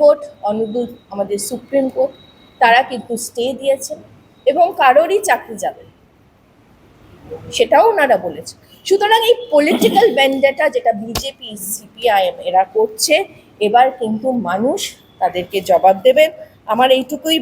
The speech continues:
বলার যে আপনারা মিসলেড হবেন না, প্লিজ ভোট,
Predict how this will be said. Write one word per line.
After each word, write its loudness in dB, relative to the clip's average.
বলার 4
যে 4
আপনারা -4
মিসলেড 0
হবেন 2
না, -6
প্লিজ -2
ভোট, 4